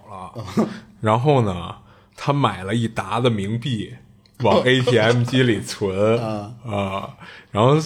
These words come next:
Speaker 1: 呃，我据，据说最后给他逮起来的时候，人那个监控拍着他嘛，
Speaker 2: 嗯。
Speaker 1: 而且你知道他干了，他这个存冥币这行为，直接把那A-，A T M机给卡死了，
Speaker 2: 啊。
Speaker 1: 人A T M机自己就报警，你知道吗？
Speaker 2: 嗯。
Speaker 1: 然后给他逮着的时候，最后一数，他往里塞了一百张冥币，你知道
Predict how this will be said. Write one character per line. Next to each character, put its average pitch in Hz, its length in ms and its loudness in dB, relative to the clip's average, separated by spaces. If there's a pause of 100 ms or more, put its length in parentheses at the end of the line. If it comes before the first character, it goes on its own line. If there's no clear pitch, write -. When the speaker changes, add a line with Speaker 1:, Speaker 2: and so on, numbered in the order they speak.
Speaker 1:
呃， 123 80 6
我 113 140 8
据， 151 240 -4
据 151 200 2
说 165 220 6
最 160 160 4
后 143 160 4
给 110 140 2
他 110 100 4
逮 156 280 6
起 143 60 4
来 101 120 2
的 - 0 -
时 101 100 0
候， 98 120 0
人 113 280 -2
那 147 140 2
个 95 80 -4
监 151 240 -6
控 113 180 -10
拍 - 240 -6
着 107 140 0
他 95 100 -12
嘛， 87 160 -14
Speaker 2:
嗯。 - 60 -10
Speaker 1:
而 139 100 4
且 131 140 2
你 107 100 -4
知 98 60 -4
道 147 160 2
他 165 80 2
干 147 200 0
了， 117 160 -2
他 - 140 -4
这 156 160 4
个 110 80 2
存 107 240 -8
冥 139 180 -2
币 160 160 0
这 92 140 -4
行 98 180 -10
为， 90 80 -8 (600)
直 127 160 -2
接 175 100 4
把 104 200 0
那 92 100 -10
A-，A 151 500 0
T 156 140 -2
M 135 160 0
机 139 160 -2
给 123 100 2
卡 113 220 -6
死 127 180 -8
了， 87 220 -18 (160)
Speaker 2:
啊。 131 180 -4
Speaker 1:
人 156 100 2
A 165 160 2
T 147 100 2
M 151 180 2
机 156 140 2
自 156 100 -8
己 104 120 -2
就 98 100 -6
报 113 180 4
警， 98 160 -4 (160)
你 98 80 -8
知 113 120 -6
道 92 200 -8
吗？ 80 200 -14
Speaker 2:
嗯。 110 80 -10
Speaker 1:
然 104 100 -2
后 123 80 4
给 127 160 0
他 98 100 2
逮 156 280 4
着 127 80 6
的 98 80 2
时 98 80 -6
候， 95 120 0
最 120 140 -2
后 123 100 2
一 135 120 2
数， 104 260 -10
他 107 80 -6
往 113 220 -2
里 113 80 -2
塞 131 240 -2
了 139 80 2
一 139 120 -4
百 95 220 -8
张 110 180 0
冥 92 220 -2
币， 90 240 -10
你 87 60 -16
知 87 120 -16
道 82 240 -14